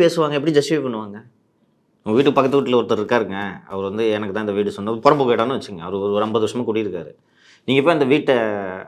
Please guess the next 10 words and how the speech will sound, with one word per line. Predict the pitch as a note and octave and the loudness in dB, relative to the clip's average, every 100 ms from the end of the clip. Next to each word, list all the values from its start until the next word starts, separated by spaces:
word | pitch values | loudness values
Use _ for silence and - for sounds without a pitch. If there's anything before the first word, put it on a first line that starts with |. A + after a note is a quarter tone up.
| A2 | -2
அவரு | A2 G#2+ | -2 -2
குடியிருந்த | G#2+ B2 B2 A2 | 0 2 2 2
வீட்டை | G2 G#2+ G2 | -2 -4 -4
இடிச்சிட்டு | G2 A#2+ - B2 G#2 C#2 - | -4 -4 -4 -4 -4 -6 -14
அந்த | G2+ A2+ | -10 -2
இடத்துல | A2+ D#3+ E3 | -2 0 -2
நீங்க | C#3 A#2 | 0 0
ஒரு | G#2 | 0
பங்களா | A2+ B2+ C3+ | 0 2 2
கட்டி | A2 A#2+ | 0 -4